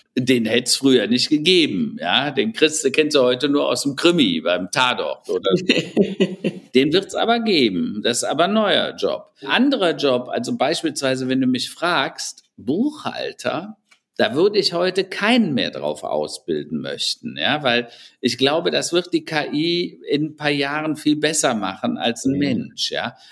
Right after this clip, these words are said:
Speaker 1: Außerdem ist das überhaupt ein schöner Job, so, äh, die ganze Zeit irgendwas abzutippen und irgendwo reinzuhauen. I don't know. Äh,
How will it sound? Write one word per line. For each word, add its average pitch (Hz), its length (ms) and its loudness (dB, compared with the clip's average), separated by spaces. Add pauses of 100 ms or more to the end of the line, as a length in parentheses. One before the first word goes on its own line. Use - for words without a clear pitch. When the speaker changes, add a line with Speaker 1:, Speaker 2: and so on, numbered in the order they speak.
Speaker 1:
Außerdem 117 580 0 (320)
ist - 160 -2
das 110 100 2
überhaupt 92 440 -4
ein - 80 -6
schöner 92 380 -2
Job, 123 340 -2
so, 82 420 -2
äh, 80 160 -4 (140)
die 82 160 -6
ganze 98 340 -2
Zeit 92 240 -2
irgendwas 104 380 -2
abzutippen - 760 -2
und 92 160 -6
irgendwo 95 280 -4
reinzuhauen. 104 760 0 (380)
I 117 60 6
don't 123 320 2
know. 101 480 0
Äh, 107 180 -2